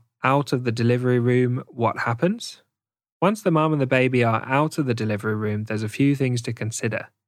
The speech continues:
Initiate breastfeeding or bottle feeding as soon as the baby is alert enough.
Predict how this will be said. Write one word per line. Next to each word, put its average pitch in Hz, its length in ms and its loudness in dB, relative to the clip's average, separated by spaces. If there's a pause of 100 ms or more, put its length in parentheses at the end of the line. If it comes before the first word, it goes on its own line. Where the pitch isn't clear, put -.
(460)
Initiate 143 500 2
breastfeeding 160 720 0
or 107 120 -4
bottle 123 360 -2
feeding 135 480 0
as 107 220 -8
soon 127 260 0
as 117 100 0
the 113 80 -4
baby 113 380 0
is 107 160 -4
alert 110 420 0
enough. 143 420 -2